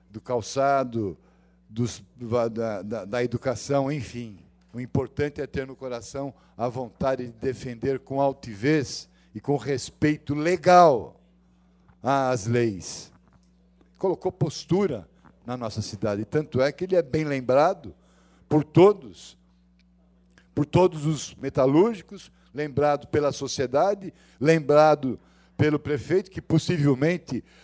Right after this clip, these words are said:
a condução desse nome ao prefeito deveu-se a, a, a, ao própria, ao próprio sindicato dos metalúrgicos que levou essa indicação,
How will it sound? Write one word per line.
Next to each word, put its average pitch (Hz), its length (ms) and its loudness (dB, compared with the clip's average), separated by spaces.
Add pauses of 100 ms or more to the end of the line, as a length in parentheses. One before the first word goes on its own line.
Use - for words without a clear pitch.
(100)
a 131 120 0
condução 160 880 -2
desse 135 300 -8
nome 139 320 -2
ao 139 160 4
prefeito 143 640 0
deveu-se 139 760 2
a, 151 200 2 (720)
a, 139 160 -4
a, 113 380 -4
ao 127 140 2
própria, 143 560 4
ao 107 160 4
próprio - 380 -4
sindicato 139 640 -4
dos 117 200 -12
metalúrgicos 127 800 -2
que - 140 -16
levou 135 420 0
essa 131 300 -2
indicação, 127 720 -2